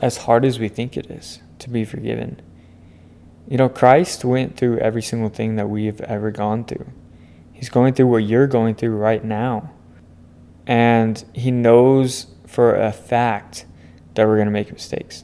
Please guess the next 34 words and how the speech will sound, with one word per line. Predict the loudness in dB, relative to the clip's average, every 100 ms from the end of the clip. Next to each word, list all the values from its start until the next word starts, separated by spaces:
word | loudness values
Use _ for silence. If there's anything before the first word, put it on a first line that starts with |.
| -10
It's | -6 -2
just | -2 -2 -16 -20 -6
inevitable. | -2 2 2 0 -6 -12 -18 -20 -20 -20 -20 -14
We're | 0 2 4
all | 6 6
going | 6 4 2
to | -2 -2 -2 -2 -4 -8 -20
fail. | -4 2 4 4 4
We're | 0
gonna | 0 -2 -4 -8 -20 -20 -12
not | -2 0 0
succeed. | -8 -10 -4 0 0 0
And | -2 -2
we | -2
just | -2 -4
have | -4
to | -2
realize | 0 2 0 -2 -6
that. | -10 -10 -20 -20 -20 -20 -20 -20 -20 -6
And | -2 4
we | 4
have | 4
to | 2
realize | 4 6 4 4
that | 2 2 -2 -20 -20 -20 -20 -20 -20 -20 -20 -20 -20 -10
because | -4 -2 6 8 8 6
we're | -2 -2
going | 2 2 2 0
to | -2
do |
those | 2 2 0
things, | -4 -4 -8 -14 -20 -20 -20 -20 -20 -20
Christ | -6 2 4 2 -2 -14 -20 -18
sacrificed | -4 -2 -2 -4 -4 0 0 -2 -14